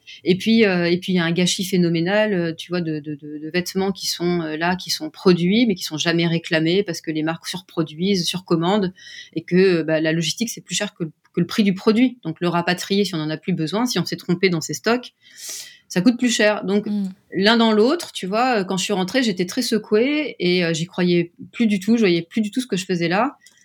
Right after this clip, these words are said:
Speaker 1: Et en même temps, je, je bossais dans une, dans une start-up tech,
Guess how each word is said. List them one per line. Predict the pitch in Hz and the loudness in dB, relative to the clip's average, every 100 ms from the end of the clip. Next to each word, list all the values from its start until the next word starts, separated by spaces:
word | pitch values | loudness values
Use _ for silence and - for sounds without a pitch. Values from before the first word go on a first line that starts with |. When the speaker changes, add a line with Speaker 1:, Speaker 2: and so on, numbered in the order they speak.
| _ _ _ _ _ _ _ - 185 | _ _ _ _ _ _ _ -2 2
Speaker 1:
Et | 170 202 | 4 6
en | 214 | 6
même | 233 240 | 4 2
temps, | 302 | -2
je, | - 202 190 180 175 | 0 0 2 2 2
je | 170 | 2
bossais | 196 202 | 0 0
dans | 226 202 | 0 0
une, | 180 180 175 165 | 2 2 2 2
dans | 180 | 2
une | 190 | 2
start-up | 190 214 208 208 208 | 2 -2 0 -2 0
tech, | 208 254 - - | 0 0 -4 -18